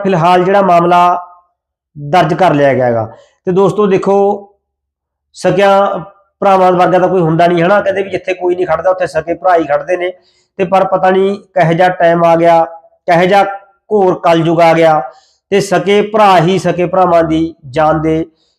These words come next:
ਦੁਸ਼ਮਣ ਬਣੇ ਹੋਏ ਨੇ, ਸਿਰਫ ਜ਼ਮੀਨ ਜਾਇਦਾਦਾਂ ਨੂੰ ਲੈ ਕੇ। ਨਾਲੇ ਆਪਾਂ ਸਾਰੇ ਜਾਣਦੇ ਹਾਂ ਵੀ ਜ਼ਮੀਨ ਜਾਇਦਾਦਾਂ ਤੇ ਜਾਂ ਪੈਸੇ ਰੁਪਈਏ, ਹਨਾ, ਆਪਦੇ ਖੂਨ ਦੇ ਰਿਸ਼ਤਿਆਂ ਮੂਹਰੇ, ਆਪਦੇ ਭਰਾਵਾਂ ਦੇ ਅੱਗੇ ਕੋਈ ਮਾਇਨੇ ਨਹੀਂ ਰੱਖਦੇ ਹੈਗੇ। ਪਰ ਫਿਰ ਵੀ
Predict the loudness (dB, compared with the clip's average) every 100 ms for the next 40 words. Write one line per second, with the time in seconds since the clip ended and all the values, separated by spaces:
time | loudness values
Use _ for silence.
0 | _ -6 -4 -2 0 0 0 0 0 -2
1 | -4 -8 -4 -2 -2 -2 0 0 2 2
2 | 2 0 0 0 -2 -2 0 2 2 0
3 | 0 0 0 0 0 0 0 0 0 -2
4 | -4 _ _ _ _ _ _ -6 -2 0
5 | 2 2 2 2 2 2 4 2 0 -4
6 | -16 _ _ _ _ -2 2 0 2 0
7 | 0 0 0 0 0 0 -2 0 0 0
8 | -4 -18 -4 -2 0 -2 0 -2 0 0
9 | 0 -2 0 0 2 2 2 0 0 2
10 | 2 2 0 0 -2 -2 -6 _ _ _
11 | _ _ 0 2 2 2 0 0 0 0
12 | 0 0 -2 -6 -16 _ _ -6 -2 0
13 | 0 0 0 0 -4